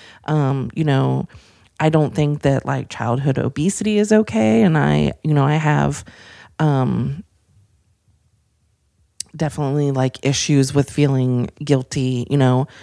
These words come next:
With Abby, we prayed a lot. Like, me and a friend of mine prayed a lot, like, "Don't let her have my body type," you know, and I'm thankful that she doesn't. And, I mean, she's tall and she's lean like her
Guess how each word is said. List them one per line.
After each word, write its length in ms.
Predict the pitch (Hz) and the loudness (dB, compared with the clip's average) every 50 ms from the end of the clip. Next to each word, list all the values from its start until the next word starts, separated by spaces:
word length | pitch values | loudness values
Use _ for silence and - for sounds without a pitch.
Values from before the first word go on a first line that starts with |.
| - - - - - _ _ _ _ _ _ _ _ _ _ _ _ _ _ | -20 -20 -20 -20 -20 _ _ _ _ _ _ _ _ _ _ _ _ _ _
With 240 | - 147 151 135 - - | -6 -4 -4 -4 -6 -8
Abby, 320 | - 143 139 143 165 165 165 | -6 -6 -4 -2 -2 -2 -2
we 320 | 160 151 147 139 143 147 | -2 -2 -4 -2 -4 -4
prayed 420 | 147 - - - - 151 147 143 - | -4 -4 -6 -4 -2 -2 -2 0 2
a 80 | - 131 | 2 2
lot. 500 | 135 131 131 131 131 143 160 165 - - | 2 2 2 0 2 2 2 0 0 -2
Like, 340 | 139 131 - - - - - | -4 -8 -8 -8 -12 -10 -6
me 200 | 151 143 139 143 | -4 -2 0 0
and 80 | 143 139 | 2 0
a 40 | |
friend 200 | 135 - 147 139 | 0 0 0 2
of 40 | 135 | 2
mine 180 | 135 135 143 147 | 2 2 0 0
prayed 240 | - - 143 139 135 | 0 0 0 2 2
a 80 | 139 | 2
lot, 320 | 131 123 123 123 147 - - | 0 0 0 0 0 0 0
like, 200 | 127 123 123 - _ _ - - 160 147 | 0 0 0 -2 _ _ -18 -16 -14 -10
"Don't 320 | 143 - 139 131 127 - - - - | -8 -6 -4 -4 -4 -6 -8 -8 -4
let 140 | 156 160 - | -4 -2 -2
her 80 | 131 | -2
have 180 | 147 147 135 135 | -2 -2 -2 -2
my 160 | 139 135 139 | -2 -4 -4
body 320 | 139 131 120 127 143 156 | -4 -4 -2 0 0 0
type," 400 | 151 - - 98 98 92 98 - - - | -2 -2 -4 -6 -6 -8 -8 -10 -14 -10
you 120 | - 147 139 | -6 -2 0
know, 260 | 139 135 139 147 151 | 2 2 2 2 2
and 240 | 127 120 123 120 - - - - - - - | 2 2 2 0 0 -4 -8 -20 -18 -6 -2
I'm 80 | - 151 | -2 0
thankful 360 | - 135 135 135 - 139 135 | 2 2 0 0 2 0 2
that 180 | 139 143 143 143 | 2 2 0 0
she 160 | - - 139 | 0 -2 0
doesn't. 460 | 135 135 139 160 165 131 131 127 127 - | 2 2 2 2 2 2 2 2 0 0
And, 340 | - 135 131 139 135 131 - | 0 2 2 2 0 0 0
I 60 | - 147 | 0 2
mean, 180 | 131 127 127 | 2 2 2
she's 280 | 123 - 120 123 131 - | 0 0 -2 -2 -2 -2
tall 320 | - - 147 135 127 131 | 0 2 2 4 4 2
and 140 | 131 127 - | 2 2 0
she's 220 | - - 135 139 | -2 -2 -4 -2
lean 280 | 135 135 135 127 131 135 | 0 0 2 2 2 2
like 200 | 135 135 135 - | 2 0 -2 0
her 360 | - 156 147 131 123 127 127 | 0 0 2 2 2 0 -4